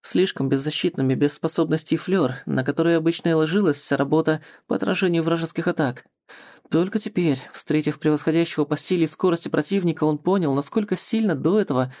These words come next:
они полагались на их робкую подругу. И чего именно добивался Сев, проводя с ними одиночные спарринги, раз от раза вбивая в маты?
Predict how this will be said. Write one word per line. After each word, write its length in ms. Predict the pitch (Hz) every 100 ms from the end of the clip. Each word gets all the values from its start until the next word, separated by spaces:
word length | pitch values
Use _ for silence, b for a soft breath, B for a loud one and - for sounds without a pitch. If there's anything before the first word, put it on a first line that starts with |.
| B _
они 160 | 175
полагались 580 | - 185 170 190 170 -
на 160 | 156 160
их 180 | 160 -
робкую 360 | 175 190 208
подругу. 580 | 202 190 214 156 143 131 _ - B -
И 80 |
чего 260 | 120 - 175
именно 360 | 185 190 214 214
добивался 480 | 208 190 170 175
Сев, 420 | 196 - 127 127 -
проводя 320 | 147 143 147
с 100 | -
ними 160 | 156
одиночные 420 | 151 165 170 - 147
спарринги, 640 | - 175 160 131 127 127
раз 320 | 143 131 147 -
от 100 | 165
раза 300 | 160 147 143
вбивая 480 | 143 170 151 143
в 60 | 151
маты? 440 | 156 135 127 127